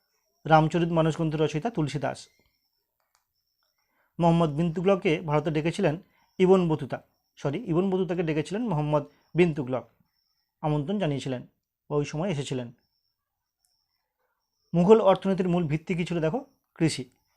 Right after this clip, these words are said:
তো এইভাবে তোমাদের এই চ্যাপ্টারের গুরুত্বপূর্ণ প্রশ্ন আমি পরপর সাজিয়ে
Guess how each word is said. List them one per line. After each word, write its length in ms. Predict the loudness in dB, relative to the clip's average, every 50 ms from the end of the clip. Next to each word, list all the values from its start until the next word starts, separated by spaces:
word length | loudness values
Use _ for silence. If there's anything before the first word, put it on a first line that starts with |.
| _ _ _ _
তো 80 | -4 0
এইভাবে 320 | 2 4 4 6 4 4
তোমাদের 300 | 4 4 4 4 2 2 0 0 2
এই 320 | 4 4 4 4 0 -6 _ _ _ _
চ্যাপ্টারের 480 | 0 2 2 2 2 2 2 2 2 0 -2 -10 _ _ _ _ _ _ -2
গুরুত্বপূর্ণ 520 | 0 0 0 0 -2 -2 0 0 0 0
প্রশ্ন 300 | 0 0 -2 -2 0 0
আমি 180 | 0 0 0 -2 -6 _ _ _ _ _ _ _ _ _ _ _ _ _ _ _ _ _ _ _ _ _ _ _ _ _
পরপর 280 | 2 2 4 4 2 0
সাজিয়ে 500 | 0 2 2 2 4 4 2 2 0 -2